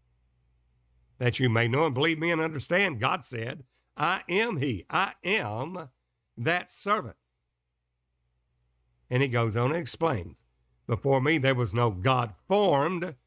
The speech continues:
neither shall be after me." God formed himself a body of flesh and blood. "In the volume of the book is written of me, I come to do thy will, O God, for a body that has prepared me." Who's the me? God himself.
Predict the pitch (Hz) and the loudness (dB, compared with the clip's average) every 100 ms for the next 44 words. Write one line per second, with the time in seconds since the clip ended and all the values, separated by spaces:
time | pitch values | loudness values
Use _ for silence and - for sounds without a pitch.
0 | _ _ _ 123 170 170 143 - 147 151 | _ _ _ 0 0 0 -6 -4 -4 0
1 | 175 202 226 - 151 120 95 - _ _ | 0 0 -2 -6 -6 -6 -8 -16 _ _
2 | _ _ _ _ _ _ _ _ _ _ | _ _ _ _ _ _ _ _ _ _
3 | _ _ _ _ 110 107 98 - 208 107 | _ _ _ _ -2 -2 -4 0 0 0
4 | 107 120 - 110 120 101 92 107 110 - | -2 -2 -4 -6 -6 -10 -4 -4 -4 -8
5 | 123 104 98 - 147 - - - - _ | -6 -6 -4 -6 -8 -8 -12 -20 -20 _
6 | _ _ _ _ _ _ _ - 123 120 | _ _ _ _ _ _ _ 0 2 2
7 | 92 107 131 160 175 175 165 202 147 135 | 2 2 2 2 -2 0 0 0 -2 0
8 | 170 131 143 185 - 156 165 170 170 180 | 0 2 2 0 -2 -6 -4 -6 -2 0
9 | 175 190 151 123 120 120 165 185 - _ | 2 0 0 -2 0 0 0 -4 -18 _
10 | _ _ 160 175 185 139 117 185 165 139 | _ _ 2 4 4 -2 0 2 2 -2
11 | 143 147 143 - 139 - 147 151 185 123 | -8 -8 -8 -10 -12 -6 -4 -4 -4 -2
12 | 208 170 127 185 202 127 143 135 165 147 | 0 -2 -2 -4 -4 -2 -2 -2 -4 -8
13 | 247 269 - | -8 -8 -12